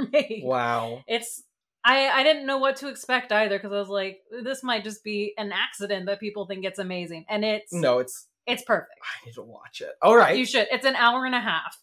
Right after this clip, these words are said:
Speaker 2: I, Paddington Two, maybe I'll watch Paddington One and then I'll have a leg up on you.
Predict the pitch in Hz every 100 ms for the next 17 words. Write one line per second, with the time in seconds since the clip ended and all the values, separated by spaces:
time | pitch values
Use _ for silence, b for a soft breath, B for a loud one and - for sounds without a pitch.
0 | _ - 170 170 - 202 247 247 240 247
1 | 202 190 214 208 208 208 208 202 160 180
2 | 143 127 127 139 135 135 131 147 123 110
3 | 113 151